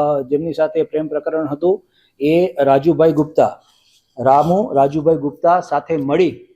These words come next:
અને એની સાથે, અ, આ મૃત્યુ નિપજાવ્યું હતું અને એક ષડયંત્ર હેઠળ પહેલા તો, અ, રામુ ગુપ્તાએ સૌથી પહેલા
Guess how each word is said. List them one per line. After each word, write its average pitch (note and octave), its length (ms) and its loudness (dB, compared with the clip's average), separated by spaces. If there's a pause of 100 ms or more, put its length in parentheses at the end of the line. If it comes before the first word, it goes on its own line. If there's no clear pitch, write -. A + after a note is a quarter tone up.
(200)
અને E3+ 560 -6 (380)
એની D#3 180 -8
સાથે, E3 480 -2
અ, D#3+ 240 -6 (280)
આ D3 240 2
મૃત્યુ C#3+ 440 -4
નિપજાવ્યું D3+ 520 0
હતું F3+ 320 -4 (260)
અને D3+ 180 -6
એક D#3+ 340 -6 (340)
ષડયંત્ર E3+ 520 -2 (720)
હેઠળ D3+ 320 0 (420)
પહેલા D#3+ 300 2
તો, F3 420 -2 (400)
અ, C#3 380 0
રામુ D#3+ 400 -2
ગુપ્તાએ D#3+ 600 2 (160)
સૌથી D3+ 260 -4
પહેલા D#3 480 -2